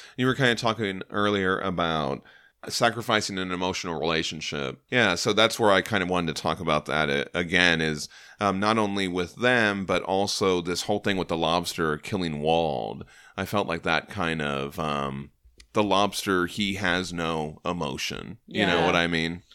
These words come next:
Speaker 1: And then regarding the broken glass and, uh, which direction, like, how did she get out? Did they break her out to distract Wald? Or did she leave on her own?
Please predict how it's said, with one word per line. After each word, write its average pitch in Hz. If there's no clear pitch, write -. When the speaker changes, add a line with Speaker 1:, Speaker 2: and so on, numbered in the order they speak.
Speaker 1:
And 135
then 135
regarding 123
the 107
broken 113
glass 95
and, 95
uh, 95
which 104
direction, 92
like, 90
how 113
did 123
she 110
get 95
out? 85
Did 98
they 110
break 107
her 120
out 127
to 95
distract 104
Wald? 120
Or 101
did 101
she 110
leave 117
on 117
her 101
own? 143